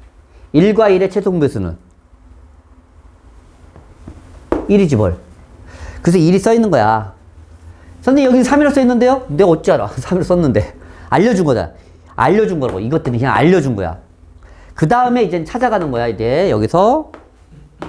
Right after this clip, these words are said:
동그라미, 동그라미 이쪽으로,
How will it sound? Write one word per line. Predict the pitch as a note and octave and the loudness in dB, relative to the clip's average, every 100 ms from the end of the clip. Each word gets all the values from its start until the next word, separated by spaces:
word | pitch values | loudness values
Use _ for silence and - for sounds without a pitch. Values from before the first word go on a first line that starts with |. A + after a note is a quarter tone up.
| - - _ - - - - - - - - - - | -18 -20 _ -20 -20 -20 -20 -18 -20 -18 -20 -12 -4
동그라미, | D3+ C#3+ B2+ F#3 C#4 D4 - - - - - - - - - - - - - - - G#2+ | -2 0 2 2 0 -4 -12 -20 -20 -20 -20 -20 -20 -20 -20 -20 -20 -20 -14 -14 -10 -6
동그라미 | D#3 D#3+ D3+ C3 F3+ C4+ - - | -2 0 0 2 0 -2 -6 -8
이쪽으로, | G#2+ G#2+ F#2+ D#3+ | -2 -2 0 -2